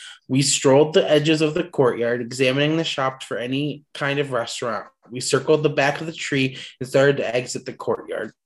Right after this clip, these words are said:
I kept my eye on that tree as if expecting it to explain itself to me more.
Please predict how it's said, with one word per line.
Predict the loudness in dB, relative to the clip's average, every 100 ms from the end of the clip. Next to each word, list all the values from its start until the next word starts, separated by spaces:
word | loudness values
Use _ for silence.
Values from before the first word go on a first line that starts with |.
| -20 -20 -14 -4
I | -4
kept | 0 0 2
my | 2 4
eye | 2 2
on | 2
that | -2 -4
tree | -6 -2
as | -2 -2
if | -6
expecting | -8 -16 -4 -4 0 0
it | 0 -2
to | -4
explain | -6 0 0
itself | 0 -2 -2 -2
to | -10 -6
me |
more. | -4 -4 -6 -8 -12